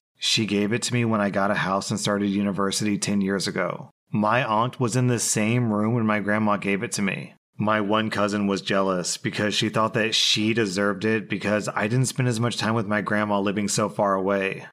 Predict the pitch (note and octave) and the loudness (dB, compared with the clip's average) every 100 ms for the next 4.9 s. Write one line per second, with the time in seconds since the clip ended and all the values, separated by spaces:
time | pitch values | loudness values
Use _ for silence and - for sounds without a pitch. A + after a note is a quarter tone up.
0 | _ - C3+ - - C3 F#3 E3+ D#3+ B2 | _ -2 -2 -2 0 0 2 4 4 2
1 | - A2 A#2 B2+ C3 C#3+ A2 G#2 A#2 B2 | 0 2 2 2 2 0 0 2 0 0
2 | A#2 - A#2 B2 G2+ A#2 G#2+ G#2+ A2+ G#2+ | -2 0 2 2 2 0 0 0 0 2
3 | B2+ B2 C#3 B2+ A2+ A2+ A#2+ A#2 A#2+ A2 | 0 0 0 0 2 2 2 0 0 0
4 | A2 F#2 G2+ G#2 G#2 G2 - - - | -4 -4 -2 2 2 0 -8 -8 -8